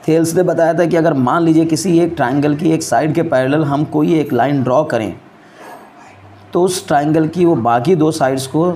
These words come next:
same ratio में divide करता है। यानी अगर एक triangle की किसी एक side के parallel कोई line draw की जाए, खींची जाए, तो वो बाकी की जो दो sides होती हैं उनको same ratio में divide करता है।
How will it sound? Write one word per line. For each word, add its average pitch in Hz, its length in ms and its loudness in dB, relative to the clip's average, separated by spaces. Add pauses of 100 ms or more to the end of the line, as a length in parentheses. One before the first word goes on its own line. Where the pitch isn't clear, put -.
same 156 380 -2
ratio 135 280 0
में 143 100 2
divide 117 260 0
करता 92 280 -6
है। 90 80 -8 (1300)
यानी 143 280 0
अगर 165 240 0
एक 165 280 -2
triangle 147 360 0
की 170 280 -2
किसी 165 360 0
एक 147 160 -2
side 139 280 -2
के 156 80 0
parallel 143 320 0
कोई 135 200 -2
line 135 240 0
draw 117 220 0
की 131 180 -2
जाए, 120 160 -2
खींची 120 320 -4
जाए, 127 280 0
तो 151 160 -6
वो 139 140 0
बाकी 120 360 0
की 160 100 0
जो 139 120 0
दो 127 140 0
sides 139 320 -2
होती 131 200 -2
हैं 135 100 -2
उनको 135 360 -2
same 143 300 -2
ratio 123 220 -2
में 160 100 -2
divide 110 260 -2
करता 92 300 -6
है। 92 100 -6